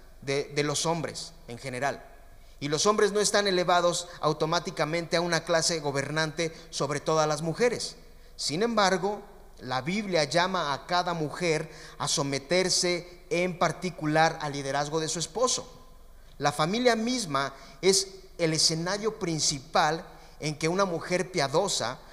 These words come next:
la mujer piadosa es alguien que muestra, eh, que muestra buenas acciones o actitudes y, y su, y su deseo principal es agradar a Dios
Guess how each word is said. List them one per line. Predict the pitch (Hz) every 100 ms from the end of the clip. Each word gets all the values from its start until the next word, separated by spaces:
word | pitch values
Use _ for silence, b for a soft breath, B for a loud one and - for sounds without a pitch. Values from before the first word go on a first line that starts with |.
| B -
la | 151
mujer | 165 214 226
piadosa | 240 214 226 220 208
es | -
alguien | 208 190 185
que | 170
muestra, | 160 180 262 185 175 147 - - -
eh, | 151 147 131 - - - - - - - b b b
que | 151
muestra | 170 170 190
buenas | 180 202 -
acciones | 156 - 170 190 190 170
o |
actitudes | 147 - 131 170 175 165 165 - B B B
y, | 147 156 170
y | 160
su, | - 156 156 147 B B B
y | 151
su | 175
deseo | 175 165 214 220
principal | 233 196 165 139 - 175 165 170 - -
es | 170 165
agradar | 190 156 147 170 180 -
a | 151
Dios | 151 175 156 165 -